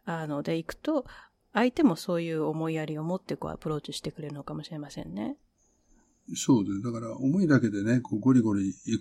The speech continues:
Speaker 2: いくということはなかなか難しいから、思いをまず話してみて、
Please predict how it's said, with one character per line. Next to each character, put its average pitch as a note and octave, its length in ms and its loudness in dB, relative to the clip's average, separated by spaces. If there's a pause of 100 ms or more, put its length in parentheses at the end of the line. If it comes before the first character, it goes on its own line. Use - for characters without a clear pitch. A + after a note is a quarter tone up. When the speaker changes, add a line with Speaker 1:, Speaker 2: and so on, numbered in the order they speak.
(160)
Speaker 2:
い - 120 -6
く - 140 -10
と A2+ 80 2
い A2 60 4
う G2+ 40 2
こ G2+ 80 2
と F#2+ 140 -6
は F#2+ 100 -4
な G2 120 -4
か G#2+ 100 -2
な G#2 100 -4
か G2+ 100 -2
難 F#2+ 100 2
し G#2 360 -6
い F#2 60 -2
か G2 100 -10
ら、 - 160 -6 (400)
思 D#3 220 2
い C#3 80 6
を A2 60 6
ま G#2+ 120 2
ず G2 100 -2
話 A2 340 2
し - 40 -10
て - 80 -4
み G2 120 0
て、 G2 240 -6